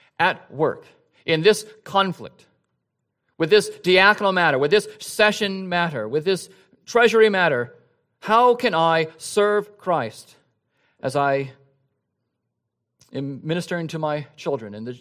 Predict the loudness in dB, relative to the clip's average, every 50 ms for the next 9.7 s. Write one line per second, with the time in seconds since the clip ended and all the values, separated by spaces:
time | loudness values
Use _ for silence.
0 | _ _ -14 -14 -14 -14 -16 _ _ _ -12 -12 -12 -14 _ _ _ _ _ -10
1 | -6 -2 0 0 0 0 -4 -8 -6 -6 -8 -8 -10 -12 -14 _ _ _ _ _
2 | _ _ _ _ _ _ _ _ _ -8 -8 -8 -8 -8 _ -20 -20 -20 -18 -10
3 | -4 -4 -4 -4 -4 -4 -4 -4 -4 -4 -6 -8 -14 -14 -16 -18 -20 -20 -20 -20
4 | _ _ _ _ _ _ _ _ _ _ _ _ _ _ _ _ _ _ _ _
5 | _ _ _ _ _ _ _ _ _ -6 0 2 4 4 6 4 4 4 2 2
6 | 0 -6 -10 -20 -20 -20 _ _ _ _ _ _ _ _ _ _ -8 -8 -6 -2
7 | 0 2 2 2 0 0 -2 0 0 0 0 -4 -8 _ -6 -4 -4 -4 -4 -2
8 | 0 0 0 0 -2 -6 -8 -10 -14 -16 _ _ _ -2 -2 -2 -2 -2 0 0
9 | 2 2 2 0 -2 -6 -12 -10 -6 -6 -4 -4 -6 -8